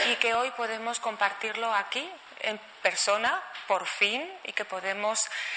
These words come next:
eh, presencialmente escuchar, vernos y escuchar la voz de los que han participado y compartir sus experiencias y el balance.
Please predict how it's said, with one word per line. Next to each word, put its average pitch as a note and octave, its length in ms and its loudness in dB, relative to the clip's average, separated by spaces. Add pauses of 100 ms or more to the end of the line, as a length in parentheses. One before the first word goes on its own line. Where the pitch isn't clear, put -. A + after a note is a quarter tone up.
(260)
eh, G3 480 2
presencialmente G#3+ 1080 0
escuchar, G#3 640 0 (480)
vernos B3 560 0
y A#3 40 -4
escuchar G#3 440 0
la G3+ 160 2
voz G3+ 200 -4
de G#3 140 -4
los F#3 300 -2
que F#3 300 -2
han G3 160 -2
participado G#3 840 -2
y F#3+ 60 -4
compartir F#3 560 -4
sus G#3 200 -2
experiencias F#3+ 680 -2
y - 20 2
el F3+ 80 0
balance. E3 560 -2